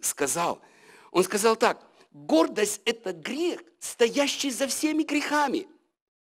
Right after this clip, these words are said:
И он обосновал эту мысль на том, что самый первый грех во Вселенной был сделан на небе, был совершен Люцифером, который наполнял поклонением небеса, и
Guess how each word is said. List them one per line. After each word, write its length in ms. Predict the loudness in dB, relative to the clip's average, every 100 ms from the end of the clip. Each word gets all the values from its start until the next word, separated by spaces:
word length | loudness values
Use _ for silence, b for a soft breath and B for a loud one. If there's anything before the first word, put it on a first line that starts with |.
| _ _ B B B
И 100 | 0
он 480 | 2 4 2 0 -6 _
обосновал 640 | 0 2 0 -2 0 0 0
эту 280 | -8 -4
мысль 480 | -2 2 2 0 -4
на 140 | -2 -2
том, 300 | -2 -2 -4
что 200 | -4 -6
самый 340 | -4 -2 -2
первый 440 | 0 0 2 2 -2
грех 300 | -2 -2 0
во 120 | 0
Вселенной 720 | 0 -2 0 0 2 0 -2 B B B -16
был 460 | -2 0 2 2 -2
сделан 760 | -6 -4 -2 0 2 2 4 2
на 140 | 2
небе, 760 | 2 4 4 4 2 0 -2 0
был 200 | 2 2
совершен 760 | 2 -4 -2 -2 -2 0 0
Люцифером, 720 | 2 4 4 -2 -4 0 0
который 420 | 0 -2 0 0 2
наполнял 600 | 2 4 4 6 4 4
поклонением 960 | 2 0 2 2 4 4 4 0 0
небеса, 840 | 0 0 -2 0 4 4 4 2 0 B B B B B _ _
и 500 | -2 0 2 2 2